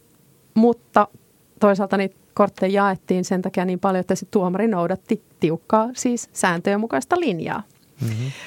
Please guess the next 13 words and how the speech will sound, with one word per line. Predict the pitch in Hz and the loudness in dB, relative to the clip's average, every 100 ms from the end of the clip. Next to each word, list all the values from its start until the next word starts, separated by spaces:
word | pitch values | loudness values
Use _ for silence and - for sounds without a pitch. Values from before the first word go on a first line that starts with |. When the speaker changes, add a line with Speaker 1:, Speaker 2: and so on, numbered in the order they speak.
| - - | -20 -4
Speaker 1:
fifan | 254 262 - | 0 2 2
tilaston | 262 247 233 - 208 | 2 2 2 0 0
mukaan | 202 202 196 | 0 0 2
Hollanti | 247 254 185 185 | 2 2 0 -4
rikkoi | 180 - 175 180 | -6 -4 -2 -2
viisitoista | 302 277 233 220 202 | -4 -2 -2 -2 -2
kertaa, | 214 202 196 196 190 | -2 -2 0 0 0
joista | 185 180 - | 0 -4 -6
tuli | 170 170 | -6 -4
seitsemän | 202 190 - 180 160 | -2 -2 -2 -4 0
varoitusta, | 170 170 156 165 - 165 - _ | 0 0 0 -4 -2 -2 -4 _
ja | 160 160 - - - | -2 -2 -2 -6 -2
Portugali | 156 - 160 165 160 165 | -2 -2 -2 -2 -2 -4